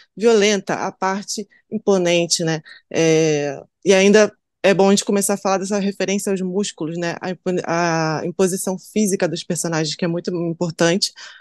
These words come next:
das personagens especificamente femininas, porque os homens ali dentro,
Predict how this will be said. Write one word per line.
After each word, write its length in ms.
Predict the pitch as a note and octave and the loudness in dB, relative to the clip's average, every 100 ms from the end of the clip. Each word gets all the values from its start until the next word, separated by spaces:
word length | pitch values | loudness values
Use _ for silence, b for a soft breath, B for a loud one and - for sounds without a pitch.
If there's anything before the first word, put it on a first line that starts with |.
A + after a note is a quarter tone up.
| B _ A#3+ | B _ 0
das 220 | C4 D#4 | 0 2
personagens 640 | C4+ A#3 A3 A#3+ C4 - - | 0 0 0 0 -2 -8 -8
especificamente 720 | A#3+ C#4+ D#4 - A3 G3+ A3+ A#3+ | -4 -4 -4 -4 0 0 0 -4
femininas, 680 | - A3 C4 A#3+ A3+ E3+ - | -2 -2 0 0 0 0 -4
porque 160 | - | -4
os 160 | G#3 F#3 | -2 -2
homens 340 | G3+ C4 G#3 | -4 -4 -4
ali 220 | F3+ E3 | -4 -6
dentro, 460 | E3 G3+ C4 G#3 | -4 -4 -6 -8